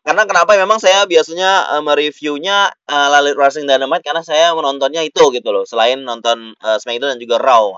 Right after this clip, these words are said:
N X T nggak begitu sering nonton. Tapi karena ini spesial, seperti nanti akan nonton, tapi, eh, tidak direview di sini ya, karena untuk menikmati saja. <laughs> Dan juga kita lanjutkan informasi berikutnya yang datang dari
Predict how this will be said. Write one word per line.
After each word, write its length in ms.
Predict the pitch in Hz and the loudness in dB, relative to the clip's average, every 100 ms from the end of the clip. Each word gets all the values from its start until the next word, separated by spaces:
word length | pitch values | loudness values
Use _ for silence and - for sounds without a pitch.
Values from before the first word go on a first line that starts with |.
| - | -8
N 160 | 127 | -6
X 160 | 123 - | -6 -8
T 80 | 170 | -6
nggak 160 | 123 | -6
begitu 240 | 120 120 123 | -6 -12 -10
sering 160 | 117 | -10
nonton. 240 | 110 104 98 | -12 -14 -12
Tapi 160 | 107 | -12
karena 240 | 143 127 120 | -6 -6 -6
ini 80 | 117 | -10
spesial, 480 | - 113 131 165 180 _ _ - | -8 -8 -2 -2 -2 _ _ -16
seperti 240 | 131 196 | -4 0
nanti 240 | 190 180 | 0 2
akan 160 | 185 160 | 0 0
nonton, 400 | 123 113 131 - | -4 -2 -4 -2
tapi, 480 | 110 143 160 170 160 | -6 -4 -6 -6 -8
eh, 240 | - 120 131 | -2 -2 -2
tidak 240 | 127 120 | -2 -2
direview 480 | 120 123 120 123 120 120 | -2 -6 -8 -2 -2 -2
di 40 | 120 | -4
sini 260 | 127 170 | -6 -2
ya, 80 | 123 - - | -2 -2 -10
karena 320 | 117 120 120 | -4 -4 -4
untuk 240 | 117 - | -6 -12
menikmati 560 | 120 117 110 110 113 110 | -10 -10 -6 -8 -8 -10
saja. 400 | 98 98 95 92 | -10 -8 -10 -10
<laughs> 240 | 156 - - 233 240 214 185 _ _ _ | -10 -10 -12 -16 -14 -16 -20 _ _ _
Dan 240 | - 220 247 | 4 4 4
juga 160 | 240 | 0
kita 240 | 247 233 240 | 0 2 2
lanjutkan 320 | 226 247 247 | 2 0 2
informasi 960 | 226 233 226 220 226 254 240 156 110 98 | 2 2 2 0 -4 -6 -4 -6 -8 -2
berikutnya 1200 | 135 180 208 190 202 - 208 214 196 214 131 101 | 4 6 6 2 0 2 4 4 0 -2 -2 -2
yang 560 | 104 170 208 208 202 160 139 | 4 6 6 2 -6 -8 2
datang 640 | 143 143 - 165 175 175 135 - | 4 4 2 0 0 -8 -20 -2
dari 640 | 127 117 110 131 139 | 4 4 4 0 -4